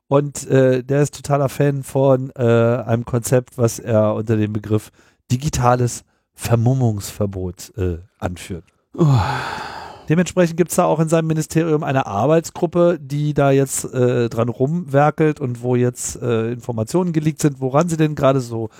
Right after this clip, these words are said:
Speaker 1: äh, arbeitet. Und nachdem ja die Regierung letztes Jahr schon das Überwachungspaket durchgeschoben hat, ähm, wollen sie jetzt hier die Sache noch weiter verschärfen,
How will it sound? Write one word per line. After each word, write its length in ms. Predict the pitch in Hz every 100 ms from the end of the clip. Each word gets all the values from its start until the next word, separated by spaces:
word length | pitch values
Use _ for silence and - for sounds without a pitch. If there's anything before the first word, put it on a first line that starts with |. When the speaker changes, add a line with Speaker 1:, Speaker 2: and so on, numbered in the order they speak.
| - - -
Speaker 1:
äh, 140 | 123 117
arbeitet. 800 | - 123 151 170 170 160 160 -
Und 220 | 131 127 - - -
nachdem 540 | 131 - 156 151 147
ja 300 | 139 135 135
die 260 | 131 139 135
Regierung 460 | 131 127 131 131
letztes 320 | 139 - 131 135
Jahr 160 | 135
schon 160 | 123 131
das 140 | 127
Überwachungspaket 840 | 131 127 143 170 - 147 - - - - _ -
durchgeschoben 1160 | 131 151 - 139 135 - - 139 139 135 127
hat, 300 | 120 127 - - - _ -
ähm, 360 | 131 127 120 131
wollen 320 | 127 131 127
sie 260 | 127 123 123
jetzt 440 | 127 123 123 -
hier 560 | - 135 123 120 120 120
die 340 | 120 117 127
Sache 320 | 120 131 127
noch 200 | 127 117
weiter 240 | 127 123 117
verschärfen, 800 | 117 113 107 101 120 185 202